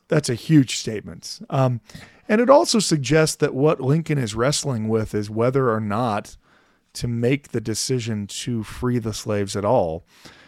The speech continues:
Um, historians of Lincoln's life would, would make the counter argument that Lincoln is certainly not wrestling with the idea of whether or not slaves should be freed. It, in fact,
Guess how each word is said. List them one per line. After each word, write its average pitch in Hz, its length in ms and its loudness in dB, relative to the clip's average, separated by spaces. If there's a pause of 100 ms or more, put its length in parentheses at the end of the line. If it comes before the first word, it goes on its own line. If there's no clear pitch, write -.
(120)
Um, 101 460 -6 (240)
historians 135 520 2
of 110 80 -6
Lincoln's 107 360 -2
life 120 340 2
would, 107 320 -4
would 110 200 -4 (100)
make 110 320 -6
the 101 100 -6
counter 143 420 -2
argument 104 600 -2 (580)
that 120 180 -4
Lincoln 147 480 0
is 123 300 -4
certainly 165 460 -2
not 127 280 -2
wrestling 117 640 -2
with 110 180 -4
the 113 140 -2
idea 107 440 0
of 104 240 -6
whether 110 240 0
or 104 40 0
not 101 240 -4
slaves 110 520 -4
should - 180 -6
be 104 140 -2
freed. 98 600 -4 (440)
It, 139 180 0 (160)
in 123 140 -4
fact, 127 400 4